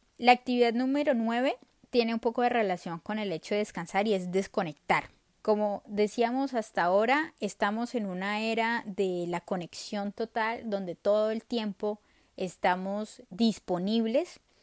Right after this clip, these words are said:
y el hecho de desconectar durante nuestro día es supremamente importante y necesario porque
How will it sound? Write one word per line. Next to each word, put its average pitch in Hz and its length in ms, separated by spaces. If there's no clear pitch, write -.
y 208 360
el 214 140
hecho 220 220
de 247 120
desconectar 208 880
durante 185 800
nuestro 180 400
día 226 400
es - 80
supremamente 196 920
importante 190 680
y 226 80
necesario 196 720
porque 180 600